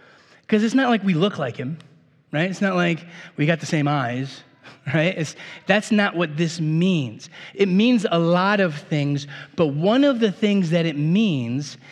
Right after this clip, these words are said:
is that when it comes to creation, in a muted, less, smaller way, we participate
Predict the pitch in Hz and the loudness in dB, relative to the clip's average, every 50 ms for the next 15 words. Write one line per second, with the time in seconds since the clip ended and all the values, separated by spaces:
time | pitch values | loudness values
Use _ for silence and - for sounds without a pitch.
0 | - - - - 165 170 147 196 - 160 175 196 202 208 190 - - 226 226 233 | -20 -20 -6 -2 -2 0 2 2 2 2 2 0 0 0 -2 -4 -2 0 2 2
1 | 220 - - - - 233 214 190 - - - - - 202 190 175 175 180 185 208 | 0 -2 -6 -6 -2 -2 -2 -2 -2 -6 -8 -6 -4 -2 0 0 2 2 2 2
2 | 240 262 240 - - - - 135 127 127 143 170 175 170 - - - - - - | 2 0 0 -2 -4 -4 -4 -4 -4 -2 -2 -4 -4 -6 -10 -16 -18 -20 -20 -10
3 | - 196 202 208 208 208 202 180 - - - - - - - 185 220 254 294 294 | -2 0 2 2 2 2 0 0 -4 -8 -16 -20 -12 -4 -2 2 2 4 4 4
4 | 277 262 269 262 226 254 - - - - - 175 185 190 214 226 233 233 226 208 | 2 2 2 0 0 -2 -8 -12 -16 -12 -6 -2 0 2 4 4 4 2 0 0
5 | - - - - - - _ _ _ _ _ _ - - - - - - - 208 | -4 -6 -12 -14 -14 -18 _ _ _ _ _ _ -18 -16 -14 -12 -12 -4 -2 0
6 | 196 208 220 240 247 247 254 254 240 240 226 220 214 208 185 175 185 214 220 185 | 2 2 2 2 2 2 0 0 0 0 0 0 0 -2 -4 -2 -2 0 0 0
7 | 139 123 123 120 127 156 185 165 - - - _ _ _ _ _ _ _ _ _ | 0 -2 -2 -2 -2 -4 -4 -6 -10 -16 -20 _ _ _ _ _ _ _ _ _
8 | _ _ _ _ _ _ - 123 139 165 190 226 233 233 247 233 240 - - 202 | _ _ _ _ _ _ -12 -10 -8 -4 0 2 2 2 2 0 -2 -6 -4 -2
9 | 190 180 - - - 233 226 - - - 185 151 - - 151 123 113 - - - | -2 -2 -4 -6 -4 -4 -4 -4 -4 -6 -8 -8 -6 -8 -8 -8 -8 -10 -16 -20
10 | - | -20